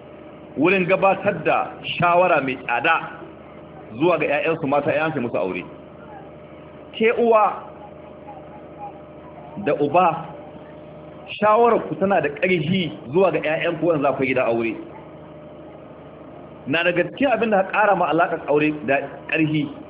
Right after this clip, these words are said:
shine shawarar uwa da shawarar uba zuwa ga ƴaƴansu mata. Akwai ɗaya daga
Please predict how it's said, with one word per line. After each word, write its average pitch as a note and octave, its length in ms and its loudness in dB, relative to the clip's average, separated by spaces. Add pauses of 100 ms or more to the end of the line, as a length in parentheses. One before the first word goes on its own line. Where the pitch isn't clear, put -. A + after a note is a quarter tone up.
(160)
shine A3+ 400 2 (100)
shawarar G#3 480 4
uwa F3+ 220 8
da D3+ 120 -2
shawarar D#3+ 340 2
uba G2+ 260 0 (320)
zuwa F3 180 4
ga D3 80 -2
ƴaƴansu D3 400 -2
mata. G2 280 -4 (4000)
Akwai E3 280 4
ɗaya C4 160 6
daga G#3 180 4